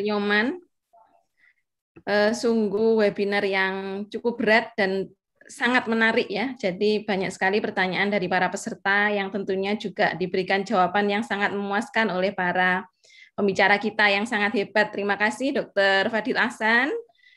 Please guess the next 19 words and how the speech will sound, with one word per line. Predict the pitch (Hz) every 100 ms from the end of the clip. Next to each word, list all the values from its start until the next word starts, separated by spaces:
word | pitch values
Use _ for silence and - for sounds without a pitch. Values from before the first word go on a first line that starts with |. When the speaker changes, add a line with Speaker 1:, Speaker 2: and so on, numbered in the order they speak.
| _ _
Speaker 2:
Dokter | 185 180 - 190 185 185 180 180
Bu | 175 165
Anissa, | 196 214 - 233 240
dan | 233 185
juga | 180 202 185 - 214 214 220 214
terima | 214 202 196
kasih | 185 226 226
kepada | 202 196 202
Dokter | 202 - 202
Nyoman | 202 202 202
Smita | 226 208 202 220
yang | 214 196
telah | 185 214
memimpin | 202 196 196 196 - 247 254 254 - - - - -
jalannya | 196 202 214
webinar | 208 202 214 240 226
dengan | 190 185 190
sangat | 185 214 208 208
menarik. | 190 185 175 175